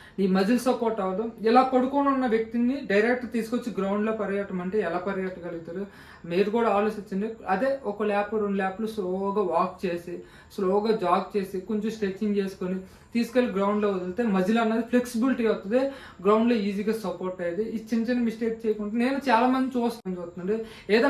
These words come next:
నామకార్థానికి వస్తారు, పై పైన చేసుకుంటారు, పట్టుమని వెళ్ళిపోతారు. అలా చేయడం వల్ల నీకు ఉపయోగం ఉండదు, నీ తల్లిదండ్రులకు ఉపయోగం ఉండదు, డబ్బులు వేస్ట్,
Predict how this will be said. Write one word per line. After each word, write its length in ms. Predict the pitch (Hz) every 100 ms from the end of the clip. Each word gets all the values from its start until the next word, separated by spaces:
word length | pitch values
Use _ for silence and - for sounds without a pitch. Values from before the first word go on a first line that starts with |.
| 254
నామకార్థానికి 640 | 247 269 269 226 269 247 226
వస్తారు, 260 | - 240 240
పై 80 | 208 220
పైన 180 | 226 220
చేసుకుంటారు, 420 | 214 214 208 214 220
పట్టుమని 340 | 196 - 196 185
వెళ్ళిపోతారు. 540 | 180 175 170 170 196 226 - - 180
అలా 160 | 214 226
చేయడం 240 | 262 269 277
వల్ల 120 | 277 262 233
నీకు 180 | 247 269 254
ఉపయోగం 280 | 254 240 240
ఉండదు, 240 | 240 254 269
నీ 60 | 226 208
తల్లిదండ్రులకు 580 | 196 208 220 220 226 214
ఉపయోగం 240 | 208 202 208
ఉండదు, 220 | 208 247 277 - - -
డబ్బులు 320 | 180 180 247 247
వేస్ట్, 220 | 240 233